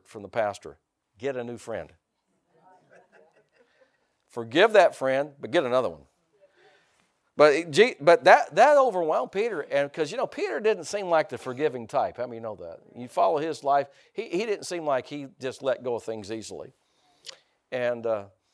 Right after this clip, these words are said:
you know, he's the one that cut off the high priest's ear when they came to get Jesus,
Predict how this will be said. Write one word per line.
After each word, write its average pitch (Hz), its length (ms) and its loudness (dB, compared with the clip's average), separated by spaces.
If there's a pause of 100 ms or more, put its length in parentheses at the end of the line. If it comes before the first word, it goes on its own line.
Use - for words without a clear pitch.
(240)
you 156 140 -8
know, 139 120 2
he's 139 200 -4
the 147 80 -6
one 143 160 0
that - 120 -18
cut 139 180 2
off 127 180 6
the 117 80 -4
high 131 160 2
priest's - 640 -8
ear 156 460 -2 (640)
when 113 160 -12
they 117 60 -6
came 139 160 -2
to 135 80 -4
get 127 100 -6
Jesus, 147 600 -6